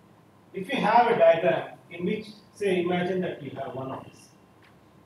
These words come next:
Okay? You have a U one sitting here essentially.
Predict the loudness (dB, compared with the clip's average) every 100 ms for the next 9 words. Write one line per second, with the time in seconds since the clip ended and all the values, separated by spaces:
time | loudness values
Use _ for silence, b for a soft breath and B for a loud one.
0 | -20 -20 -20 _ _ _ _ _ _ _
1 | _ -20 _ _ -20 -20 _ _ -14 -12
2 | -10 -14 -20 -20 -12 -8 -6 -6 -8 -16
3 | -16 -16 -18 -20 -20 -20 -20 -20 -20 -20
4 | -20 -20